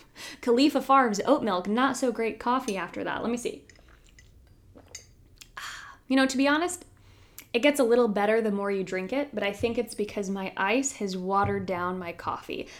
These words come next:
I'm very much someone who sips on drinks slowly. I can't intake large volumes of liquid quickly. That's never been a strength of mine, so I'm definitely a sipper. But what I would love to talk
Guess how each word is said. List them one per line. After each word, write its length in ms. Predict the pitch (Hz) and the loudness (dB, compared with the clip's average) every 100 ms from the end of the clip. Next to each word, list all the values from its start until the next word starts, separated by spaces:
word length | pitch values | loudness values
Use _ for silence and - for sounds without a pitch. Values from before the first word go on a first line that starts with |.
| - | -4
I'm 140 | 240 240 | 2 4
very 220 | 302 349 | 6 4
much 200 | 349 277 | 2 0
someone 400 | - 247 233 240 | -2 -2 0 -2
who 160 | 220 190 | -2 -4
sips 580 | - - 233 277 - - | -4 -2 -2 -2 -6 -8
on 200 | 208 202 | -4 -4
drinks 360 | 196 196 196 - | -2 -4 -4 -6
slowly. 720 | - - 196 202 202 254 311 330 - - - 220 | -4 -4 -4 -4 -2 0 0 -2 -12 -20 -8 -2
I 120 | 220 | -2
can't 520 | 220 277 294 247 - - - - - | 0 0 2 0 -6 -12 -20 -16 2
intake 480 | 254 254 240 220 214 | 4 4 2 0 0
large 340 | 202 214 208 | 0 0 -2
volumes 520 | 196 190 190 196 196 | -4 -4 -2 -4 -6
of 140 | 190 190 | -6 -4
liquid 360 | 180 180 233 | -4 -2 -4
quickly. 360 | 214 196 - 156 | -4 -12 -8 -6
That's 220 | 165 - | -6 -6
never 300 | 214 220 233 | -2 0 2
been 140 | 208 196 | 2 2
a 60 | |
strength 400 | - 190 160 - | -2 -6 -6 -8
of 120 | 196 | -12
mine, 260 | 214 - - | -10 -10 -10
so 140 | - 196 | -6 -4
I'm 280 | 190 185 - 214 | -4 -6 -8 -2
definitely 440 | 233 262 262 202 | 2 2 0 -4
a 40 | 185 | -4
sipper. 400 | - - - - - - - - - - - - - - _ - | -6 -6 -10 -12 -18 -20 -20 -20 -20 -20 -20 -18 -20 -20 _ 4
But 220 | 370 - - - - _ | 6 6 2 -16 -20 _
what 480 | - 202 226 370 - 214 | -6 0 6 6 6 0
I 160 | 233 | 2
would 160 | 269 233 | 2 2
love 340 | 196 202 262 247 | 0 2 0 -2
to 120 | 214 | -8
talk 560 | - - 202 285 285 | -10 -2 0 0 -2